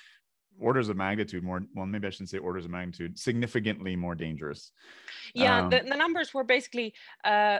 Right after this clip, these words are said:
Speaker 2: I had percent, uh, increase in risk of premature mortality. So
Speaker 1: Mm-hmm.
Speaker 2: it's how much more likely are you to die,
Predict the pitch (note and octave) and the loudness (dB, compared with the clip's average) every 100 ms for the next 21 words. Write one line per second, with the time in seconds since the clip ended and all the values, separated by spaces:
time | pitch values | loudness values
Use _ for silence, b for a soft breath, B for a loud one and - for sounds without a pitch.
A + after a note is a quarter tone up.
0 | - A3+ B3 C4+ B3 - C4 B3 C#4+ C#4+ | 2 2 4 2 2 -2 -8 0 0 0
1 | C#4 - _ _ A#3 B3+ - C4+ C4+ - | -2 -12 _ _ 0 0 -2 -4 -2 0
2 | A#3 F#3 - - - A3 A3 A#3+ A#3+ - | 0 0 -8 -18 -8 -6 0 0 0 -2
3 | - A3+ - - C#4+ C#4+ B3+ - G#3+ G3+ | -2 -2 -4 -4 0 2 0 -2 0 0
4 | G3+ F#3+ - G#3+ G#3 E3 - - _ _ | -2 -6 -4 0 0 0 -8 -18 _ _
5 | - G#2+ G2+ F2+ F2+ b b - B3 B3 | 4 6 6 4 -2 b b 0 2 2
6 | C4 B3+ A3+ A3 G#3+ G#3 G3 G3 G3 G#3 | 0 2 4 4 2 2 4 2 0 -4
7 | F3+ G3 F#3+ F#3+ | 0 4 4 4